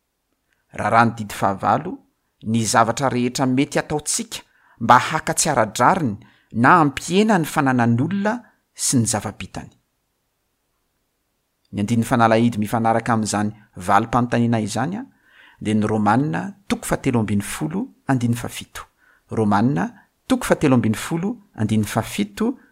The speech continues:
manao hoe, "Aloha avy amin'izy rehetra izay tokony ho azy avy. Vola hetra ho an'izay tokony handoavan-ketra. Haba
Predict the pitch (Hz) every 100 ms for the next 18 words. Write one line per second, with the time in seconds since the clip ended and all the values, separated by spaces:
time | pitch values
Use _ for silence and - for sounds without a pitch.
0 | _ - 98 98 95 117 180 202 - _
1 | _ _ _ _ _ _ _ _ _ _
2 | _ - 127 139 156 165 202 131 - 131
3 | 131 139 156 104 107 120 135 240 240 131
4 | - _ _ _ 117 120 120 - - -
5 | 135 117 107 110 110 120 - - _ _
6 | _ _ _ _ _ - 113 101 117 117
7 | - 180 185 - 196 - _ _ 117 117
8 | 117 110 - 120 123 107 98 107 107 98
9 | - 170 - - _ _ _ _ _ _
10 | _ - - 160 175 175